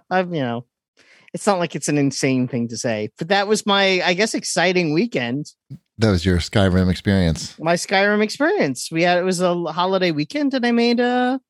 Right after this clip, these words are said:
Speaker 1: holiday meatloaf. <laughs>
Speaker 2: I s-, I saw Curtis Sliwa at the Memorial Day Parade in L-, Little Neck.
Speaker 1: Nice.
Speaker 2: Just walking down the street, waving at
Speaker 1: Say,
Speaker 2: people.
Speaker 1: "N-, nice beret, Frenchie."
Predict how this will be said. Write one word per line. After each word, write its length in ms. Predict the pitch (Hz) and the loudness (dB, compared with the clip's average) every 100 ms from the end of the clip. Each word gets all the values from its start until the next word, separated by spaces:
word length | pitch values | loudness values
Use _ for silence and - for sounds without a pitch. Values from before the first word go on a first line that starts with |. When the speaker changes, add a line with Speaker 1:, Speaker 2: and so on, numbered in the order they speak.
| _ _ _ _ _ _ _ _ _ | _ _ _ _ _ _ _ _ _
Speaker 1:
holiday 420 | _ 226 226 240 254 | _ 0 2 2 2
meatloaf. 420 | 302 - 151 - _ _ | 2 0 -2 -4 _ _
<laughs> 260 | _ _ - | _ _ -4
Speaker 2:
I 40 | |
s-, 140 | 101 - | -2 0
I 160 | 139 113 | 2 2
saw 360 | - 120 107 | 2 4 4
Curtis 460 | - 117 107 101 - | 4 2 2 2 0
Sliwa 380 | 107 113 98 90 | 2 4 2 2
at 160 | 92 | 0
the 60 | 90 | 0
Memorial 400 | 92 92 92 85 | 2 2 2 2
Day 160 | 95 | 0
Parade 420 | 85 92 92 92 85 | 2 0 2 2 2
in 220 | 82 80 | 2 0
L-, 120 | 85 | -4
Little 300 | 101 87 90 | -4 -2 2
Neck. 280 | 90 80 - - _ _ _ _ _ _ _ _ _ _ - | 2 0 -4 -14 _ _ _ _ _ _ _ _ _ _ -8
Speaker 1:
Nice. 180 | 113 | -6
Speaker 2:
Just 240 | - - - | -6 -6 0
walking 240 | 90 90 | 2 4
down 180 | 87 82 | 4 4
the 60 | 82 | 2
street, 340 | - 87 82 - _ _ _ 90 | 0 0 0 -6 _ _ _ -2
waving 300 | 85 85 82 | 0 2 2
at 60 | |
Speaker 1:
Say, 100 | 80 | 2
Speaker 2:
people. 240 | 80 80 80 - - | 2 2 -2 -8 -14
Speaker 1:
"N-, 140 | 143 - _ - | -12 -14 _ -6
nice 360 | 156 180 180 | -2 0 -2
beret, 560 | 151 180 180 185 202 196 | 0 0 2 2 2 0
Frenchie." 720 | - 170 160 - 160 156 | 0 0 0 0 0 0